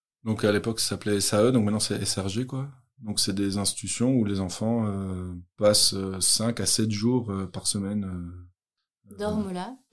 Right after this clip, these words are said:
Speaker 1: dorment là, vivent là, euh, vont à l'école et partent de là, reviennent tous les soirs,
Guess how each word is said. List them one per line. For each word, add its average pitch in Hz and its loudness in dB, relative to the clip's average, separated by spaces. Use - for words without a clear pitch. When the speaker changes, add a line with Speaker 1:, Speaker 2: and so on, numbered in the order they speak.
Speaker 1:
dorment 113 4
là, 98 2
vivent 104 0
là, 98 -4
euh, 87 -8
vont 107 0
à 101 2
l'école 107 2
et 101 0
partent 104 0
de 95 -2
là, 95 -4
reviennent 98 -2
tous - -6
les 98 -2
soirs, 101 -4